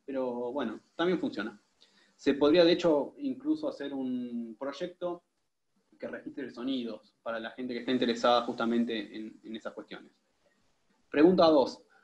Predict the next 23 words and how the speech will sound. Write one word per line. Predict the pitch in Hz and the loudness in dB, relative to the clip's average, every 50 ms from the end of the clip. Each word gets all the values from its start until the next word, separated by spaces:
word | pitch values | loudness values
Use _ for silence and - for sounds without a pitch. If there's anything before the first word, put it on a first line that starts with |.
| _ _ _ _ | _ _ _ _
¿Se | _ - - 156 | _ 0 2 2
puede | 151 - 208 208 208 | 4 4 4 6 6
hacer | 196 190 - 196 | 4 4 4 4
una | 196 185 180 | 6 6 6
búsqueda | 190 202 196 - 202 196 196 196 196 190 - - - - | 6 6 6 6 8 10 10 10 8 6 2 -4 -2 4
omitiendo | 160 143 143 143 143 156 185 185 170 | 6 8 8 8 8 8 8 8 10
alguna | 165 165 165 156 | 10 10 10 8
especie? | - - - 117 104 - - 113 104 104 107 - - - _ _ _ _ _ - - - _ _ _ _ _ _ _ | 6 4 0 0 0 -2 -4 -8 -8 -8 -8 -12 -18 -20 _ _ _ _ _ -20 -20 -20 _ _ _ _ _ _ _
Por | - - 143 151 | -2 2 2 2
ejemplo, | - 190 190 190 180 180 170 | 4 4 4 6 6 6 8
aves | 175 180 170 156 | 8 8 8 8
de | 165 | 6
Argentina, | 156 151 165 170 170 160 190 196 196 196 196 196 196 - _ _ | 4 4 4 2 2 2 2 2 2 0 -2 -2 -6 -10 _ _
menos | 165 165 165 165 175 175 160 | -14 -8 -6 -4 -4 -4 -4
la | 143 139 139 | -4 -4 -4
paloma | 147 143 147 143 143 139 | -4 -4 -4 -4 -4 -4
doméstica. | 131 127 113 - _ - 104 104 107 104 101 _ _ _ _ _ _ _ _ _ _ _ _ _ _ _ _ | -6 -6 -8 -12 _ -16 -18 -16 -16 -16 -20 _ _ _ _ _ _ _ _ _ _ _ _ _ _ _ _
Eh, | 139 135 135 135 135 135 131 131 131 131 127 127 127 127 - | -8 -4 -4 -2 -2 -2 0 0 0 0 0 0 0 0 0
en | 302 294 | 0 0
principio | 143 151 156 - - 240 220 226 214 - | 4 4 4 4 4 0 0 0 0 -2
sí | - - 240 233 208 | 0 0 0 0 0
se | - - 190 | 0 -2 -4
puede. | 190 208 214 214 214 202 196 190 190 190 185 185 - | -2 0 0 2 2 2 2 2 0 -2 -6 -8 -14